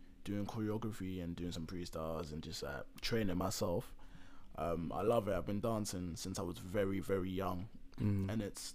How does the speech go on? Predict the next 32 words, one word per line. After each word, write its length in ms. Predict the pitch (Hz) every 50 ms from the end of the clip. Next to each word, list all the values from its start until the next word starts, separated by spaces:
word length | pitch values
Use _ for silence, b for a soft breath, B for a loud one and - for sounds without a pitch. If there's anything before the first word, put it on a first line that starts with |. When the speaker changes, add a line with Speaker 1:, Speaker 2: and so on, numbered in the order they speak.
| - - -
Speaker 1:
turned 320 | - 131 123 113 107 104
from 140 | - 101 101
a 80 | 101 104
hobby 260 | 117 110 92 92 95 -
to 140 | - -
a 40 | 80
passion. 520 | - - 110 101 104 - - 85 85 98 117
So, 180 | - - - 87 82 80 - - b b b b b b b b b b -
you 100 | 90 90
know, 200 | 92 87 82 80 92 - - - -
who 80 | 87
knows? 380 | 90 90 90 87 80 73 - -
You 60 | 196
might 160 | 101 90 90
even 140 | 95 - 95
see 160 | - - 92
me 100 | 90 85
on 60 | 85
the 60 | 85 85
main 220 | 92 92 90 90
stage. 500 | 87 - 95 92 85 80 80 - - - - - - - b b b b b b b b b -
Speaker 2:
It's 120 | 117 110
a 60 | 117 -
shame 260 | - 156 160 156 139
that 100 | 107 101
I've 100 | 101 101
known 180 | 110 110 107 101
you 100 | 101 98
so 220 | - - 110 104
long, 340 | 98 95 95 92 87 82 - -
but 140 | - 90 87
we 140 | 92 95